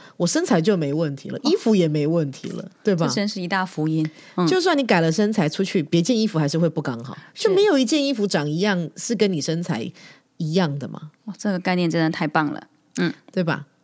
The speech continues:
Speaker 1: 还有什么是你很想要了解，
Speaker 2: 其实我，
Speaker 1: 或是你觉得
Speaker 2: 我还想要了解一下，就是杰安老师，诶，那时候我们有聊过嘛，就是我们，刚刚我们有聊过了品牌的大概介绍嘛，然后为什么就要是，呃，您品牌传达的，传递的这个内容是什么，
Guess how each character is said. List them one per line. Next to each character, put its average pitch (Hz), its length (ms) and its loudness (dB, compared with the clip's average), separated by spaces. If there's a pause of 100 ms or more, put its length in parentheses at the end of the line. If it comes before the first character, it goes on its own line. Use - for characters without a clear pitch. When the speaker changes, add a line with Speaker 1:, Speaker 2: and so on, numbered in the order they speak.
(300)
Speaker 1:
还 240 120 2
有 294 100 6
什 208 100 2
么 175 80 4
是 214 80 -2
你 220 120 4
很 175 100 4
想 180 180 0
要 175 60 2
了 143 220 0
解， - 120 -10
Speaker 2:
其 220 140 4
实 330 80 6
我， 220 100 6
Speaker 1:
或 - 60 2
是 170 60 0
你 - 40 2
觉 - 0 -
得 214 80 6
Speaker 2:
我 240 40 6
还 233 180 6
想 247 160 4
要 202 140 6
了 190 140 4
解 190 140 2
一 - 60 2
下， 170 200 2
就 160 140 2
是 180 140 2
杰 - 140 0
安 151 80 4
老 - 120 0
师， - 160 0
诶， 208 140 2
那 214 180 4
时 208 120 -2
候 175 80 2
我 170 40 2
们 156 140 4
有 135 120 2
聊 135 180 2
过 156 240 2
嘛， 98 220 0
就 156 200 0
是 185 80 0
我 151 140 2
们， 147 440 2
刚 196 160 2
刚 214 80 4
我 185 60 4
们 170 80 4
有 165 80 4
聊 135 160 2
过 156 140 0
了 160 100 2
品 - 180 -4
牌 160 160 -6
的 147 140 -2
大 - 120 -2
概 156 140 -2
介 165 220 -2
绍 143 240 0
嘛， - 220 -6
然 156 200 -4
后 160 220 -2
为 196 160 0
什 190 120 -6
么 160 60 -2
就 160 80 -4
要 160 160 -2
是， - 100 -6
呃， 147 380 -2
您 160 320 2 (120)
品 180 180 0
牌 180 180 2
传 156 180 -2
达 165 120 0
的， - 180 0
传 156 280 0
递 233 100 0
的 175 100 2
这 139 140 0
个 160 100 -2
内 240 140 4
容 151 120 4
是 165 160 0
什 - 220 -4
么， 101 140 -4